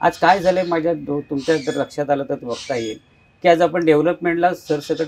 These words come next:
परवानगी देत चाललोय. काही नियम, अटी, शर्ती ह्या आमच्या काळात आम्ही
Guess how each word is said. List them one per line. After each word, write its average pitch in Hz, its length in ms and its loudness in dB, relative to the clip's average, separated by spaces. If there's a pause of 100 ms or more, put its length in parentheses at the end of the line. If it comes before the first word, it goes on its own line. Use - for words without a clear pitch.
परवानगी 127 340 -2
देत 107 280 -12
चाललोय. 101 240 -12 (640)
काही 180 160 4
नियम, 175 380 2
अटी, 165 200 -2
शर्ती 156 440 0
ह्या 156 120 2
आमच्या 147 240 -2
काळात 143 240 0
आम्ही 139 180 -2